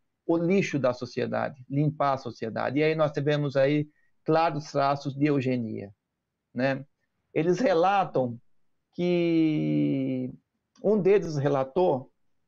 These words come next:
que quando ele se formou ao final da escola, ele reparou que ele era uma pessoa muito pior do que quando ele entrou. Ele se tornou uma pessoa fria,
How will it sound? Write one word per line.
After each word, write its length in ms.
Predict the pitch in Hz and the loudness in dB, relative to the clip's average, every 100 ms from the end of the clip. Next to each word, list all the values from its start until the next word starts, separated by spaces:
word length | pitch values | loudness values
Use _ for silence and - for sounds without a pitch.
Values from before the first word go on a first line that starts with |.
| _ | _
que 280 | - 170 - | 2 2 2
quando 280 | - 254 262 | 0 2 4
ele 160 | 240 208 | 2 0
se 160 | - | -2
formou 460 | 175 175 151 151 175 | -2 0 2 2 4
ao 100 | 156 | 2
final 360 | 151 147 147 143 | 0 0 0 2
da 120 | 131 | 0
escola, 480 | 123 - 170 175 165 | -2 -2 2 2 2
ele 140 | 165 | 2
reparou 640 | 156 165 165 147 160 175 160 | 2 2 2 0 2 2 2
que 120 | 175 | 0
ele 100 | 170 | 2
era 160 | 165 | 2
uma 120 | 165 156 | 2 0
pessoa 560 | 175 156 170 170 156 - _ _ _ _ | -2 0 2 2 0 -8 _ _ _ _
muito 440 | 175 202 294 285 240 | 2 4 4 2 0
pior 500 | - 202 175 196 208 | 2 4 4 4 2
do 120 | 196 | 0
que 120 | 196 | -4
quando 280 | - 185 165 | -4 -2 0
ele 140 | 143 | 0
entrou. 400 | 131 127 - 113 - _ _ _ | -2 -6 -8 -12 -12 _ _ _
Ele 120 | 147 | -8
se 180 | - 156 | -6 -2
tornou 240 | 170 165 | 0 2
uma 140 | 165 156 | 0 0
pessoa 440 | 165 156 160 151 | -2 -2 -2 -2
fria, 640 | 151 - 170 170 131 113 | -4 -4 -2 0 -2 -4